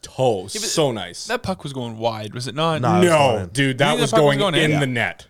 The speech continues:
Speaker 3: It
Speaker 1: Yeah.
Speaker 3: was a goal.
Speaker 2: I saw the highlight, but I thought for sure that puck was going wide.
Speaker 1: No,
Speaker 3: Nah.
Speaker 1: that was going in.
Speaker 3: That was a goal.
Speaker 1: Yeah, that was just phenomenal save. Again, just kept us in it. Uh, on to some other, uh, stuff that's been going on. A bit of a rumor in the hockey world over the last,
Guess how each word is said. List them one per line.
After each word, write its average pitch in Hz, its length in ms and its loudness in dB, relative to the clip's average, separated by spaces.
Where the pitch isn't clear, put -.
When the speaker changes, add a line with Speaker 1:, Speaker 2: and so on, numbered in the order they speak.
Speaker 3:
It 107 80 -20
Speaker 1:
Yeah. 110 100 0
Speaker 3:
was 104 80 -6
a 101 40 -12
goal. 92 300 -6
Speaker 2:
I 196 100 -6
saw 226 120 0
the 139 80 0
highlight, 120 320 -2
but 113 80 -4
I 131 80 0
thought 196 180 -2
for 120 80 -12
sure 120 200 -8
that 110 100 -10
puck - 220 -16
was - 80 -20
going - 220 -20
wide. - 340 -6
Speaker 1:
No, 90 100 -10
Speaker 3:
Nah. 104 140 -4
Speaker 1:
that 117 120 0
was 104 120 -10
going 90 260 -10
in. 85 220 -18
Speaker 3:
That 98 80 -10
was 104 100 -6
a 95 40 -12
goal. 90 260 -10
Speaker 1:
Yeah, 90 300 -10
that 120 180 -2
was 104 160 -6
just - 240 -16
phenomenal 120 580 -2
save. 92 240 -8
Again, 110 320 -4
just - 280 -10
kept 123 260 -6
us 107 160 -10
in 90 100 -16
it. - 100 -20
Uh, 156 300 0
on 247 160 0
to 392 100 -2
some 190 240 -4
other, 175 300 -2
uh, 135 220 4
stuff 127 300 -2
that's 120 160 -8
been 117 100 -6
going 107 240 -2
on. 101 400 -6
A 110 240 0
bit 156 280 -4
of 185 60 -4
a 180 60 4
rumor 139 600 0
in 123 100 -4
the 120 80 -4
hockey 147 340 -2
world 104 580 -4
over 110 200 -4
the 104 100 -6
last, 107 460 -4